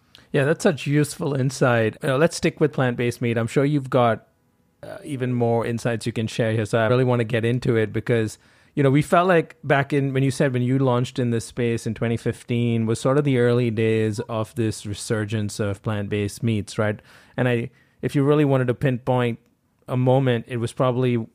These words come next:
I don't know who came first, but the Beyond Burger and the Impossible <laughs> Burger around the same time. Both came out with products that were, you know, very different from anything that, that was there for the past,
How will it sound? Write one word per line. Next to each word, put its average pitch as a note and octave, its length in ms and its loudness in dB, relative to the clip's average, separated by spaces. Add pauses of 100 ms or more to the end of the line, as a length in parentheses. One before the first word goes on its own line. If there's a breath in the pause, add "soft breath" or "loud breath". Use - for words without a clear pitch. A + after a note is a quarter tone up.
(260)
I B2 120 -6
don't B2 100 0
know B2 80 0
who B2+ 100 0
came B2 160 -2
first, C#3 380 0
but A2+ 100 -2
the A2 80 -4
Beyond A#2+ 400 0
Burger B2 300 2
and A2+ 160 -2
the A2+ 80 0
Impossible A2+ 440 -2
<laughs> E3+ 80 -4
Burger C#3 440 0 (380 loud breath)
around C3+ 240 0
the C3 80 0
same C3+ 280 -2
time. C3 400 0
Both C3 300 2
came C#3+ 200 0
out C3 140 2
with A#2+ 240 -4
products B2+ 440 2
that A#2 160 -2
were, A2+ 380 0 (420)
you B2+ 60 -10
know, A#2 100 -4
very D3 320 2
different C#3 280 -2
from B2+ 120 -4
anything A#2+ 340 -2
that, A2 300 -2
that G#2+ 280 -4
was A2+ 260 -4
there A2 200 -2
for A2 140 -6
the G#2+ 80 -6
past, G#2+ 380 -6